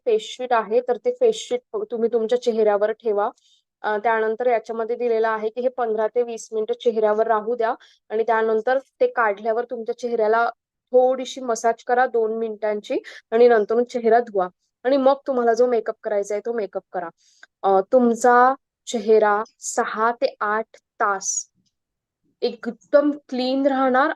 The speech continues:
आणि एकदम फ्रेश राहणार. ते डोळे बारीक बारीक होतात ना उन्हात गेल्यावर, ते पण नाही होत याने. फेस पूर्णपणे हायड्रेट राहतो. तर,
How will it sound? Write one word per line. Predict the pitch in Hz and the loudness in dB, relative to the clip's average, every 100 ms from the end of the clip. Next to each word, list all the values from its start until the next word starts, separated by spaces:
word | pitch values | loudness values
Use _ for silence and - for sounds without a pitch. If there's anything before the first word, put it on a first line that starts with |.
| - | -4
आणि | 233 262 - | -4 -4 -2
एकदम | 220 196 220 269 | -4 -2 -2 -2
फ्रेश | 254 220 208 - | 0 0 0 -4
राहणार. | 208 196 185 - _ _ - | -8 -6 -6 -8 _ _ 0
ते | 254 - _ | 0 0 _
डोळे | 208 247 247 247 | 4 6 8 6
बारीक | 233 208 214 | 4 2 2
बारीक | 220 233 247 | 0 0 -2
होतात | 233 302 494 | -4 -4 -2
ना | |
उन्हात | 415 254 220 208 | 0 0 -4 -2
गेल्यावर, | 202 196 190 - | -2 0 -2 -2
ते | 240 | -2
पण | 233 233 226 | 0 0 -2
नाही | 226 | -4
होत | 196 185 | -8 -12
याने. | 180 175 - _ _ _ _ _ _ - | -12 -12 -18 _ _ _ _ _ _ 2
फेस | 220 233 - | 2 2 -4
पूर्णपणे | 254 247 247 247 240 | 0 4 4 4 2
हायड्रेट | 254 233 185 185 190 202 | 2 0 0 -2 -4 -4
राहतो. | 190 - 175 - _ _ _ - | -6 -4 -8 -10 _ _ _ 2
तर, | 214 208 196 | 4 4 0